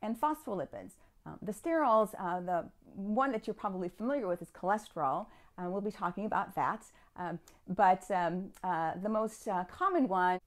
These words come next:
about ninety-five percent of the lipids include triglycerides. And we'll be talking the, uh, the most about those, 'cause those are the, um, are what we eat and also what we store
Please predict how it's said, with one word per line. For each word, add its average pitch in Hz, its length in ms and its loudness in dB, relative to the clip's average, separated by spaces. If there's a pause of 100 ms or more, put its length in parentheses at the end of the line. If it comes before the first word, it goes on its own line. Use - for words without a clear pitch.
(300)
about 190 220 -2
ninety-five 220 440 0
percent 208 580 -6 (300)
of 208 220 2
the 190 80 0
lipids 190 420 -2
include 202 600 -2
triglycerides. 175 680 0 (300)
And 214 120 2
we'll 233 100 2
be 226 100 0
talking 185 460 -2
the, 175 200 -6 (120)
uh, 160 260 -6
the 175 60 -2
most 175 460 -2
about 156 380 -2
those, 196 380 -2 (240)
'cause 196 140 -2
those 190 320 2
are 170 260 0
the, 170 280 -4
um, 151 260 -10 (380)
are 165 160 -2
what 175 120 -2
we 180 100 -6
eat 311 340 -2
and 202 100 -4
also 170 300 -2
what 165 160 -4
we 170 80 -2
store 160 560 0